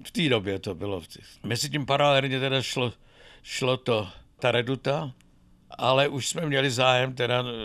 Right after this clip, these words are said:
jako to divadlo z toho něco udělat. Tenkrát se stal ředitelem nějaký doktor Vodička, který byl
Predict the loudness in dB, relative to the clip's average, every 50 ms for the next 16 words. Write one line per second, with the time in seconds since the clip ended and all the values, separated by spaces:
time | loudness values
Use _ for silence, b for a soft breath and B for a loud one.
0 | -10 -10 -8 -4 -4 -6 -4 -6 -8 -6 -6 -8 -8 -8 -12 -18 -20 -20 -20 -20
1 | -18 -18 -12 -8 -8 -6 -2 -2 -2 0 0 0 0 0 -2 -4 -8 B B B
2 | B B B B B B B B B B B -10 -10 -6 -2 0 0 2 2 2
3 | 0 0 0 -2 -4 -4 -4 -6 -2 0 0 0 0 -2 -4 -8 B B B B
4 | B B B B B -20 -10 -8 -8 -8 -2 -2 -2 -2 -2 -4 -6 -4 0 0
5 | 0 0 0 -2 -4 -4 -4 -2 -2 -2 -2 -2 -4 -6 -8 -8 -8 -6 -6 -8
6 | -10 -6 -6 -4 -4 -2 -4 -4 -4 -6 -6 -8 -6 -4 -4 -4 -4 -4 -6 -6
7 | -4 -4 -6 -6 -6 -8 -8 -8